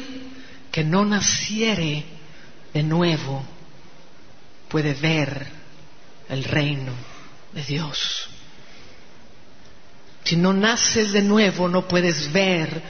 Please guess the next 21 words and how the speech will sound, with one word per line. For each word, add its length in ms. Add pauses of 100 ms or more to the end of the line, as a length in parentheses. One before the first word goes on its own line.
(600)
el 140
reino 680 (160)
de 100
Dios. 680 (800)
¿Es 100
visible 460
o 20
no 100
es 80
visible? 460 (560)
Diga, 140
"Es 100
visible". 460 (1200)
Jesús 240
dice, 240
"Cuando 220
naces 420
de 100
nuevo, 360
se 180
ve 260